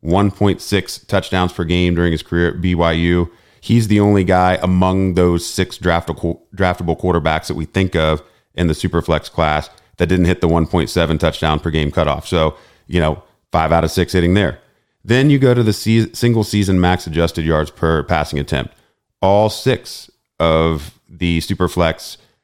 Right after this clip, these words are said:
uh, you know, cohort that were, we think will be drafted highly, all six of them hit the threshold of ten point two max adjusted yards per attempt. So you see, you know, using these three highly correlated,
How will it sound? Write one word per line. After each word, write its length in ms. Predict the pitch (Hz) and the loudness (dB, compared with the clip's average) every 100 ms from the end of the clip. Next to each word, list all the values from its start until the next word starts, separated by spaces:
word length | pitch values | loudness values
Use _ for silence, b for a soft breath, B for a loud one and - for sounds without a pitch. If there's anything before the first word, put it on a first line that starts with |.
| _ - | _ -4
uh, 460 | 78 78 76 73 - 82 | 0 0 0 -2 -6 -18
you 640 | 82 - - - - 123 | -16 -14 -14 -14 -12 -4
know, 120 | 90 76 | -4 -2
cohort 520 | 107 92 78 92 85 | -2 -2 0 -2 -2
that 100 | 76 | -2
were, 300 | 85 82 - | 0 -2 -4
we 140 | 95 | -6
think 200 | 87 90 | -2 -2
will 100 | 85 | -2
be 100 | 80 | -4
drafted 340 | 82 80 80 80 | -2 -2 0 -2
highly, 460 | 85 90 78 76 - - | 0 0 -2 -6 -10 -4
all 140 | 95 | -2
six 260 | 95 110 - | 0 -4 -2
of 100 | 82 | -2
them 220 | 85 82 | 0 0
hit 180 | 87 - | -2 -2
the 140 | 80 | -4
threshold 480 | 73 90 85 - 80 | -2 -2 0 -2 -2
of 100 | 80 - _ | -4 -8 _
ten 220 | 95 90 | -2 -2
point 320 | - 87 - | 0 -2 -2
two 380 | - 104 82 78 b b b - | -4 -2 0 -2 b b b -2
max 300 | 87 87 90 | -2 -2 -2
adjusted 320 | 85 82 82 | -2 -2 -2
yards 360 | 78 76 73 - _ | 0 0 -4 -14 _
per 100 | - | -4
attempt. 380 | 82 - 78 - b b b _ | -2 0 -4 -6 b b b _
So 140 | 107 | 0
you 120 | 101 | 0
see, 440 | 92 117 117 110 98 | 0 0 4 4 2
you 80 | 104 | 0
know, 60 | 90 | 0
using 360 | 92 107 107 | 2 0 0
these 200 | 87 85 | 0 -4
three 340 | - 92 95 90 | -6 -4 -2 0
highly 280 | 90 90 82 | 0 -2 -4
correlated, 800 | - 90 85 80 76 73 - | -2 0 0 0 -2 -4 -8